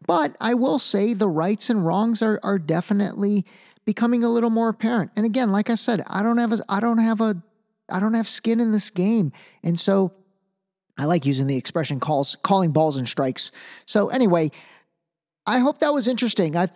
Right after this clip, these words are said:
I actually was, was hesitant on sharing those two stories, but you know what? I think it's, it's real talk. It really is real talk. And it's real talk that actually happened. All right, you know what? I'm gonna just end it there. I did have some other things. I was gonna break down the debate a little bit more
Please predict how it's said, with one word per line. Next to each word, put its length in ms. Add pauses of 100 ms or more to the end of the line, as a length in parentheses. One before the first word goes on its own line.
(120)
I 300
actually 500
was, 440
was 200
hesitant 500
on 140
sharing 400
those 180
two 140
stories, 480
but 180
you 160
know 120
what? 160
I 100
think 280
it's, 220
it's 340
real 220
talk. 420
It 80
really 360
is 180
real 220
talk. 460 (440)
And 80
it's 160
real 160
talk 360
that 120
actually 460
happened. 500 (440)
All 100
right, 180
you 100
know 140
what? 240
I'm 140
gonna 280
just 340
end 200
it 160
there. 380
I 80
did 160
have 180
some 180
other 220
things. 300
I 40
was 120
gonna 180
break 320
down 220
the 100
debate 400
a 60
little 240
bit 160
more 400